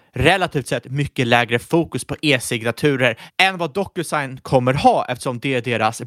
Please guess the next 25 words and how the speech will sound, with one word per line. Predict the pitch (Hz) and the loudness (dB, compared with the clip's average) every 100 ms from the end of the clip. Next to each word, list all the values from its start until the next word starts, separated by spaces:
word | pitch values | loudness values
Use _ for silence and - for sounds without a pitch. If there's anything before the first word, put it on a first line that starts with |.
| - | 0
bread | 131 - | 0 2
and | 117 117 | -2 2
butter. | 156 - 120 107 | 2 0 -4 -2
Det | - | 0
är | 143 | 2
det | 131 | 2
enda | 127 143 120 113 | 2 2 2 -2
de | 110 | -2
fokuserar | - 110 - 185 127 | -4 -8 0 2 2
på. | - 117 107 _ _ _ _ | 0 -4 -4 _ _ _ _
DocuSigns | 151 208 196 160 170 139 | 0 2 2 2 0 0
V | 147 143 | 2 2
D | 131 | 2
själv | 165 196 156 - 175 | 2 0 0 -8 -10
uppskattar | 151 - - 127 - 123 110 | -8 -4 0 0 2 0 2
att, | 123 - _ _ _ _ - | 0 0 _ _ _ _ -4
eh, | 120 113 | -2 -2
DocuSign | - 127 175 160 143 - 135 120 117 - _ _ - | -10 0 2 2 0 2 2 2 -4 -12 _ _ 0
la | 131 123 | 2 2
mer | 135 214 208 202 196 - _ | 2 2 2 2 -2 -10 _
i | - 123 | -4 -4
Q | - 175 | 2 0
två | 147 180 | 2 2
tjugo | 165 - 147 | 2 2 0
tjugo | 135 - 156 139 135 | 0 2 2 2 0